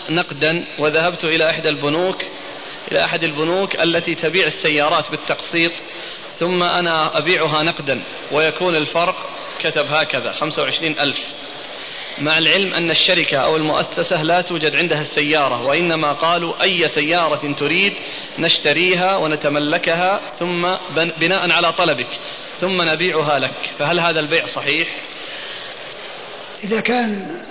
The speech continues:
Speaker 2: ال-، البائع الذي سيبيع بالتقسيط يعني يملك السلعة وتدخل في ملكه،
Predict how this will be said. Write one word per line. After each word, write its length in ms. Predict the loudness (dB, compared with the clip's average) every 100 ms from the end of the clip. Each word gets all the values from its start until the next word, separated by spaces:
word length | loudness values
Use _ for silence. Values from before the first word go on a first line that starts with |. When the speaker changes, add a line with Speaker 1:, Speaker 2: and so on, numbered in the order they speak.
| -8
Speaker 2:
ال-، 680 | -4 -2 -2 -2 -4 -4 -4
البائع 800 | -4 -4 -4 -2 -2 -2 -4
الذي 260 | -4 -4 -4
سيبيع 300 | -4 -4 -4
بالتقسيط 600 | -6 -6 -6 -4 -4 -4 -8 -14 -16 -14 -14 -14 -14 -16 -16 -16 -16 -16 -10
يعني 440 | -6 -4 -4 -4 -2
يملك 380 | -2 -4 -4
السلعة 480 | -2 -2 -2 -2 -4 -8 -12 -14 -14 -14 -14 -14 -12
وتدخل 380 | -8 -6 -4 -4
في 100 | -2
ملكه، 440 | -2 -2 -2 -2